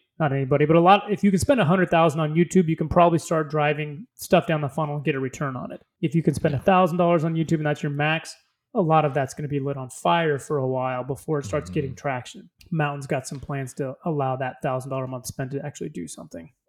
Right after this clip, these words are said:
Speaker 2: That's great. I mean, i-, if you just think about political ad T V spending alone and the millions that go into that, you can see what it takes to, to actually advertise on T V, even for a short amount of
Speaker 1: Oh,
Speaker 2: time.
Speaker 1: yeah. And forget about
Speaker 2: So
Speaker 1: advertising on YouTube during a political cycle.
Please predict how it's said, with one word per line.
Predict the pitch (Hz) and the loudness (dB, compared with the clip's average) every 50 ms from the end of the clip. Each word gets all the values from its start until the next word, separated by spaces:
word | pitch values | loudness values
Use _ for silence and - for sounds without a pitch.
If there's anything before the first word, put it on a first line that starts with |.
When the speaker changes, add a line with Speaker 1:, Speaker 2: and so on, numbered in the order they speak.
| _ - _ _ | _ -20 _ _
Speaker 2:
That's | - 107 101 - - | -10 -10 -8 -10 -10
great. | - 95 92 107 110 95 | -10 -6 -6 -4 -4 -4
I | 95 | -4
mean, | 101 104 104 98 92 82 - - | -4 -4 -4 -4 -4 -6 -10 -12
i-, | - 101 - - | -14 -14 -14 -14
if | - 117 107 - - | -12 -14 -10 -4 -4
you | 143 | -2
just | 139 127 104 - | -2 -2 -4 -4
think | - 127 113 110 | -6 -6 -6 -6
about | 113 101 104 95 87 - - _ _ _ _ - | -4 -4 -4 -4 -4 -6 -8 _ _ _ _ -10
political | - 113 95 98 113 151 - - 98 76 | -6 -6 -4 -4 -4 -6 -6 -6 -6 -6
ad | 57 92 107 113 101 - | -4 -4 -4 -6 -6 -8
T | - 110 92 85 | -8 -8 -8 -8
V | 85 113 151 160 | -6 -6 -6 -6
spending | 139 - - - 90 87 85 85 80 76 | -6 -8 -10 -10 -8 -8 -8 -10 -10 -12
alone | 73 78 82 101 120 135 127 95 80 80 82 | -12 -10 -8 -4 -2 -2 -2 -2 -4 -6 -8
and | 85 76 80 | -8 -10 -8
the | 85 | -8
millions | 87 95 117 147 175 185 190 175 139 117 110 95 95 | -6 -6 -4 -4 -2 -2 -2 -2 -2 -4 -6 -6 -8
that | 98 92 | -10 -10
go | - 98 95 95 | -6 -4 -4 0
into | 104 120 123 117 101 82 | 0 0 0 0 -2 -4
that, | 80 78 80 78 - _ _ _ _ _ _ _ _ _ _ _ _ - | -4 -6 -8 -8 -10 _ _ _ _ _ _ _ _ _ _ _ _ -10
you | 98 98 98 | -6 -6 -6
can | 92 - 92 | -6 -6 -8
see | 95 - - 110 98 92 | -8 -6 -6 -4 -4 -4
what | 87 85 85 76 | -4 -4 -6 -8
it | - - | -10 -12
takes | - - 90 82 - - - - | -10 -10 -10 -10 -12 -14 -16 -14
to, | - 76 78 90 - _ | -14 -12 -14 -14 -16 _
to | - 92 | -14 -12
actually | 80 92 95 - - - | -12 -12 -12 -10 -10 -10
advertise | 95 95 90 90 - - 92 87 - 85 | -10 -10 -10 -10 -10 -10 -10 -10 -10 -10
on | 85 | -12
T | 87 - 101 | -12 -10 -10
V, | 92 87 | -10 -10
even | - - 104 110 101 98 | -8 -8 -8 -8 -8 -8
for | 92 - 85 87 | -10 -10 -12 -12
a | |
short | - - - - 104 87 82 | -10 -10 -10 -10 -10 -10 -10
amount | 87 82 76 78 80 | -10 -12 -14 -10 -4
of | - | 0
Speaker 1:
Oh, | 226 | 2
Speaker 2:
time. | 202 180 | 2 2
Speaker 1:
yeah. | - - | 2 -2
And | - 160 | -8 -8
forget | - - 185 180 226 220 | -4 -2 2 2 4 4
about | 185 190 165 156 | 4 4 2 2
Speaker 2:
So | |
Speaker 1:
advertising | 165 170 165 160 - 170 165 147 156 | 2 0 -2 0 -2 -2 -2 -2 -2
on | 147 139 139 | -6 -6 -4
YouTube | 143 160 160 - 160 147 139 | -4 -4 -4 -2 -4 -4 -4
during | 131 151 143 143 135 | -2 -4 -4 -4 -6
a | 139 | -8
political | 127 - - 160 160 151 - 151 | -8 -6 -2 0 0 0 -2 -4
cycle. | 131 - - 135 123 120 - 139 131 127 | -6 -6 -6 -6 -6 -6 -6 -6 -8 -8